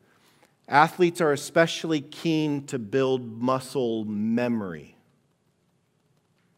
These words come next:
Not just muscle mass, it's not just about strong, but muscle memory. So that their muscles and tendons and bones, and Doctor Evans could tell you much more about how all that works after the service if you so desire.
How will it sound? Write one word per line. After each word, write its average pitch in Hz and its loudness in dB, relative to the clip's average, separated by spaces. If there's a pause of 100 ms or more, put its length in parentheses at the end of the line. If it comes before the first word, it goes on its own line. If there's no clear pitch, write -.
(120)
Not 156 4
just 190 2
muscle 185 4
mass, 147 6
it's - -10
not 160 2
just 139 -8
about 135 -2
strong, - -2 (120)
but 139 -4
muscle 165 4
memory. 135 0 (340)
So 185 4
that 175 0
their 175 6
muscles 175 4
and 131 -2
tendons 180 4
and 131 0
bones, 165 4
and 117 -2 (800)
Doctor 135 0
Evans 127 2
could 123 -6
tell 123 0
you 113 0
much 117 -2
more 120 -2
about 107 -2
how 117 -6
all 117 -4
that 107 -2
works 113 -6 (380)
after 120 -2
the 104 -6
service 127 -2
if 113 -6
you 101 -6
so 110 -6
desire. 113 4